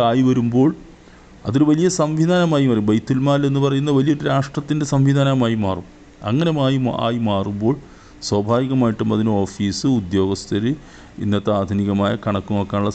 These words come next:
സംവിധാനങ്ങളൊക്കെ അവിടെ ഓഫീസിൽ വേണ്ടി വരും, ഉദ്യോഗസ്ഥർ വേണ്ടി വരും, അങ്ങനെ പല വകുപ്പിലും വരും. ആ ആളുകൾക്ക് ശമ്പളം കൊടുക്കാൻ ഇതിൽ നിന്ന് വൽ ആമിലീന അലിഹ എന്ന തത്വം അനുസരിച്ച് നീക്കി വെക്കാം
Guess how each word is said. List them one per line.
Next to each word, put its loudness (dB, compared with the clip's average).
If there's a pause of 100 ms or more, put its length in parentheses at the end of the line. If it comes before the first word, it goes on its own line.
സംവിധാനങ്ങളൊക്കെ 0
അവിടെ 2
ഓഫീസിൽ -4
വേണ്ടി 4
വരും, -2 (600)
ഉദ്യോഗസ്ഥർ 2 (120)
വേണ്ടി 4
വരും, -2 (140)
അങ്ങനെ 2
പല 4 (280)
വകുപ്പിലും 2
വരും. -2 (220)
ആ 2
ആളുകൾക്ക് 0 (100)
ശമ്പളം 0
കൊടുക്കാൻ 0 (600)
ഇതിൽ 4 (120)
നിന്ന് 4 (560)
വൽ 2
ആമിലീന 2
അലിഹ 2
എന്ന -2
തത്വം -2
അനുസരിച്ച് -4
നീക്കി -2
വെക്കാം 0